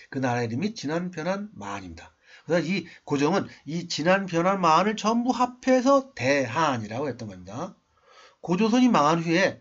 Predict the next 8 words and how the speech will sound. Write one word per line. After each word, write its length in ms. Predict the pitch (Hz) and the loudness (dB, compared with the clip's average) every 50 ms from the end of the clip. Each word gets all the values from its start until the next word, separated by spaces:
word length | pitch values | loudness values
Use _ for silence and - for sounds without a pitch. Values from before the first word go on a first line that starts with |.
| _ _ _ | _ _ _
한반도 460 | - - 196 196 190 196 190 196 190 | -12 -10 -4 0 2 2 2 2 2
남쪽에 560 | 170 139 135 - 151 151 170 190 180 - - _ _ _ | 0 0 -2 -2 -4 -2 0 0 -2 -2 -6 _ _ _
삼한을 500 | - - - 214 214 214 220 226 226 220 | -16 -10 -6 -2 -2 0 2 2 0 0
본따서 640 | 226 160 147 139 - 151 143 135 156 170 196 208 202 | 0 -4 -6 -4 -2 -2 -2 0 2 0 0 -2 -4
진안, 360 | - - 147 151 156 160 156 | -8 -6 -4 -4 -4 -4 -6
변한, 360 | - 131 127 131 147 151 147 | -6 -6 -4 -4 -4 -4 -4
만의 320 | 127 113 110 117 127 131 131 | -4 -4 -4 -2 -2 -4 -4
나라가 420 | 127 117 117 123 135 180 202 202 | -4 -4 -4 0 2 2 0 0